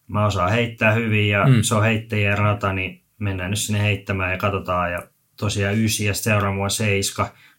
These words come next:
Speaker 1: No, toki silloin jäi viimeinen rundi pelaamatta. Tää
Speaker 2: Mm. Niin se oli tää
Speaker 1: Matthewsin, vai mit-,
Speaker 2: hurrikaani.
Speaker 1: niin, niin, niin sen takia ja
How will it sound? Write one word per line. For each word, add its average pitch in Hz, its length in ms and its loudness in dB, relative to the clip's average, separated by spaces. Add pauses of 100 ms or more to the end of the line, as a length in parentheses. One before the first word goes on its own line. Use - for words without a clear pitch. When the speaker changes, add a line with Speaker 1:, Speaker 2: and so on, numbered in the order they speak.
Speaker 1:
No, 107 220 2
toki 92 220 -2
silloin 95 360 0
jäi 101 180 2
viimeinen 101 400 0
rundi 98 200 0
pelaamatta. 90 720 0
Tää 120 140 4
Speaker 2:
Mm. 110 120 8 (400)
Niin 113 180 4
se 98 80 -2
oli 90 120 -8
tää 107 240 -8 (120)
Speaker 1:
Matthewsin, 98 800 0 (240)
vai 101 120 -2
mit-, 113 80 6
Speaker 2:
hurrikaani. 104 600 2 (100)
Speaker 1:
niin, 104 500 2
niin, 101 240 0
niin 101 100 0
sen 110 240 2
takia 107 420 2
ja 98 160 0